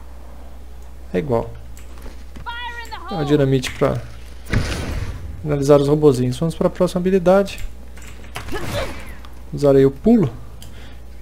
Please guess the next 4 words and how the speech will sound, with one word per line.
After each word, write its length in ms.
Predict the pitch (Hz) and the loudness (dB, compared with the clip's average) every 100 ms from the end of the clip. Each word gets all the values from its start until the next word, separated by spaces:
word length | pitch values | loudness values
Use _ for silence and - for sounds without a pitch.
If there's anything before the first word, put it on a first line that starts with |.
| - - | -12 -2
É, 460 | 143 143 143 139 139 - - - - - - - | 4 6 8 6 4 -2 -12 -12 -12 -12 -12 0
com 100 | - | 2
esta 240 | 170 214 | 6 10
arma 560 | 170 185 185 165 135 | 12 12 8 6 2